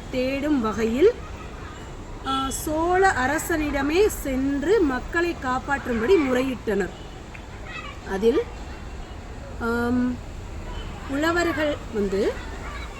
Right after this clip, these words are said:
சோழ அரசனிடம் சென்று, "சேர அரசனை நீ கைப்பற்றும் வண்ணம்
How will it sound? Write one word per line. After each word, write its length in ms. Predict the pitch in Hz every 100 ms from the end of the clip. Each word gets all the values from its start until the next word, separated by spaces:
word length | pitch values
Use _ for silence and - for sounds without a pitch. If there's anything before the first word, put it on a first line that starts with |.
| -
சோழ 560 | - - 294 294 320 359
அரசனிடம் 640 | 254 254 - 262 254 247
சென்று, 580 | 226 214 196 190 196 392 - - - - - - - - -
"சேர 500 | - 277 302 359 370
அரசனை 540 | 359 330 320 339 330 359
நீ 160 | 320 -
கைப்பற்றும் 800 | 247 269 - 320 - - 339 277
வண்ணம் 420 | 233 240 254 320